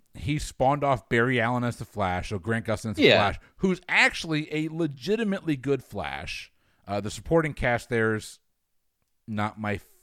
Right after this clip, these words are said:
Speaker 1: favorite, but it's fine. Um, but freaking, uh, Brandon Routh is the Atom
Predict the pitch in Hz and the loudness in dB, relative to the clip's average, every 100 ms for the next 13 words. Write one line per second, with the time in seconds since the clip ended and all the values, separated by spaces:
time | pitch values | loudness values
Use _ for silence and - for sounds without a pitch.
0 | _ 90 92 95 156 - - 139 147 - | _ -14 -12 -8 -10 -10 -12 -14 -14 -14
1 | 73 64 - 82 - _ _ _ _ _ | -14 -14 -16 -18 -20 _ _ _ _ _
2 | _ - 113 113 110 101 _ _ 110 - | _ -2 0 0 -2 -10 _ _ -14 -10
3 | 127 - 202 208 202 185 127 120 107 101 | -10 -8 -6 -4 -4 -4 -2 2 4 4
4 | 98 98 85 - _ _ _ _ _ _ | 2 0 -4 -16 _ _ _ _ _ _
5 | _ _ _ _ _ _ _ _ _ - | _ _ _ _ _ _ _ _ _ -12
6 | 113 123 185 190 110 104 147 151 113 113 | -4 -2 0 0 -2 0 0 -2 -6 -6
7 | 87 85 104 147 196 | -8 -4 -2 -2 -2